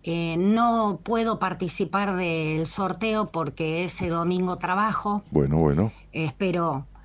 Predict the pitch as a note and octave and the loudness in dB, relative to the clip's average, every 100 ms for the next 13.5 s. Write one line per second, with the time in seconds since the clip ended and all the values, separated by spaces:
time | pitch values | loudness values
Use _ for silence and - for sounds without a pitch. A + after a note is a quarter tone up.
0 | - - - - D3+ D3 C#3 - D#3+ D3+ | -20 -20 -20 -4 -2 0 -2 -4 -2 0
1 | D#3 E3+ E3+ D#3+ E3+ E3+ E3+ D3 C#3 - | 0 0 0 0 0 0 0 -2 -4 -10
2 | - F#3 D#3 D#3 D#3+ D3+ F3 E3+ E3 G3+ | -8 -2 0 2 0 0 -2 -2 0 0
3 | G#3 - G3 G3 - E3+ D3+ D2+ F3+ E3 | 0 -2 -2 -2 4 4 6 4 2 -2
4 | F3 - - F2+ - D2+ - C#3+ D#3 F3+ | -4 -4 -6 2 4 2 0 -4 -2 -2
5 | E3+ F#3+ G3 G3+ - E3+ D3+ C#3 C#3+ - | 0 0 -2 -6 -4 -2 -2 -2 -6 -10
6 | - - - - - - - F#3+ G#3 C#3 | -18 -20 -20 -20 -20 -12 4 8 12 10
7 | D2+ - G2 C3 F2+ C#2+ - G2+ F#3+ - | 10 6 10 12 12 10 6 2 6 8
8 | F#3+ B2 D#2+ D#2 A#1+ F2+ A#2 C#2+ C2+ D#2+ | 8 6 6 6 8 12 12 12 8 2
9 | - C#2+ F#2+ E2 - E2+ D#2 C3 A2+ G2+ | 2 4 6 6 4 4 10 10 10 6
10 | F#2 F2+ - F2+ A2 A2 F2+ E2 D#2 C2+ | 4 2 6 8 10 10 10 8 6 4
11 | B1 - C#2 C2 D2+ E2 F2 E2 G#2+ F#2 | 0 -6 -4 0 2 6 6 8 8 8
12 | D2+ C#2+ D#2 D2 C#2+ - C2+ B1 A#1+ C#2+ | 6 2 2 2 2 2 2 0 0 2
13 | D#2+ F#2 G#2+ C#2 | 4 6 6 4